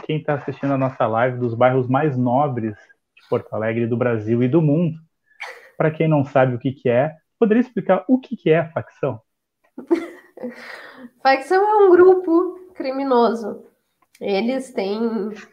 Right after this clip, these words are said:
Speaker 2: ah, é uma, uma grande organização, né, criminosa que eles têm.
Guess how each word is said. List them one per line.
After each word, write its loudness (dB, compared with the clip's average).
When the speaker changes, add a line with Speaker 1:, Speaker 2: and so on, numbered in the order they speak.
Speaker 2:
ah, -8
é -6
uma, 4
uma -2
grande -2
organização, -2
né, -4
criminosa -2
que -8
eles -10
têm. -6